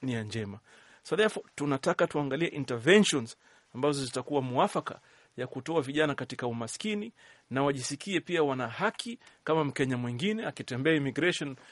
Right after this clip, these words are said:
kupata pasipoti, asiulizwe birth certificate nne, aulizwe mbili kama Mkenya mwingine, achukue hiyo haki. Akitaka kusafiri, awe ni mwepesi na uwezo. So that wasijisikie kama wao pia wako kando.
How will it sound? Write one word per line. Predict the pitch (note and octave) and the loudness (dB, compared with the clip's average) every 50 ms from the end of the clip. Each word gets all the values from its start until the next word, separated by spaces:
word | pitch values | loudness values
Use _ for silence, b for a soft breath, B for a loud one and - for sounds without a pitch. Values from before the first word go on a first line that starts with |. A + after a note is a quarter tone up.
| B B B | B B B
kupata | - - - C#3 - C#3+ B2+ | -16 -2 -2 0 0 0 -4
pasipoti, | - B2+ A#2+ - _ - A3+ A#3+ - - G#3+ | -2 -6 -8 -6 _ 2 2 2 2 2 0
asiulizwe | D3 C3+ - - C3 C#3+ E3 D#3+ D3 D3+ | 0 0 0 -4 0 0 0 2 2 2
birth | C3+ C3 C3 - - | 4 4 2 4 2
certificate | C3 A#2+ - - D3+ C3 C#3+ - - | -4 -4 -2 -6 -4 -4 -4 -4 0
nne, | C#3 E3 G3 G#3 G#3 A3+ B B B B B B B | 2 4 4 2 2 0 B B B B B B B
aulizwe | - A2+ B2 C#3+ D#3+ D#3 D3+ D#3 | -4 -2 0 0 0 2 2 0
mbili | C3 B2+ B2 F3+ F#3+ D#3+ D3+ | 2 2 2 2 2 2 0
kama | - D3 D3 | 0 0 0
Mkenya | C#3 B2+ - C#3 C3+ | 0 -2 -2 -2 -2
mwingine, | C3 B2+ B2 A#2+ B2 F3+ G#3 G#3+ A3 A3 A3 B B B B B | -2 -4 -4 -4 -2 -2 0 0 0 -2 -4 B B B B B
achukue | - A#2 A2+ - F3 - - E3 E3 | -10 -10 -8 -8 -10 -4 0 4 6
hiyo | D#3 D3+ C3+ | 6 6 6
haki. | B2 D3 F3 F3+ - - G3+ - | 6 4 2 2 0 -8 -4 -4
Akitaka | B2+ B2 - - - D#3 D3+ | -4 -4 -2 2 4 4 4
kusafiri, | - - - C3+ B2 - G3 G#3 G#3 G3 F#3 B B B B B | 2 -2 -6 -6 -4 -4 -4 -4 -4 -4 -6 B B B B B
awe | - - C#3+ C#3+ C#3 | 0 2 4 4 4
ni | C#3 | 2
mwepesi | C3+ C3+ B2+ A#2+ - - G#3+ A#3+ A3+ - G3+ | 0 0 -2 -4 2 4 4 4 4 2 0
na | E3 D3+ | 0 2
uwezo. | C#3 C#3 D#3+ E3 D3 C#3+ | 2 2 2 2 0 -2
So | - - A#3+ | 2 2 4
that | B3+ C4 A#3+ G#3 | 6 6 4 4
wasijisikie | G3+ G#3 - G#3 G#3 G3+ - G#3 _ - C4+ A#3+ G3+ G3 B B B B B B | 2 -2 -2 -4 -6 -4 -6 -8 _ 0 4 4 4 4 B B B B B B
kama | - G3+ F#3 G3 | -4 0 4 8
wao | F#3+ G3 G3 G3 | 10 10 10 8
pia | - - F#3+ F#3+ | 6 6 6 8
wako | F3 F3 E3 - - | 8 8 8 6 2
kando. | - - F3+ E3+ C#3+ C3 A#2 | 10 10 10 10 10 6 -2